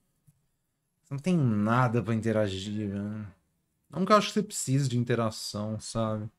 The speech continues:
Eu acho que eu iria de Ent.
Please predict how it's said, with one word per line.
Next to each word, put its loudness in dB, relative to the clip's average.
Eu 8
acho 8
que 4
eu 8
iria 6
de 4
Ent. 6